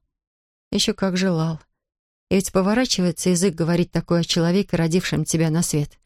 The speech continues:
даже если характер у нее не сахар. "Довольно о моей матери!"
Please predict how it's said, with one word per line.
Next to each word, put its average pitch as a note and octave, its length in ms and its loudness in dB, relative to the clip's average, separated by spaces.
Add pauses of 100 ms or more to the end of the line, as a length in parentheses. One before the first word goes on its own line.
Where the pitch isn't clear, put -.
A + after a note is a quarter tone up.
(400)
даже E3+ 180 2
если - 140 0
характер F#3 520 0
у - 60 0
нее E3 160 2
не E3+ 80 2
сахар. - 400 -2 (600)
"Довольно D#3+ 680 4
о - 20 0
моей D3 220 2
матери!" D3 480 0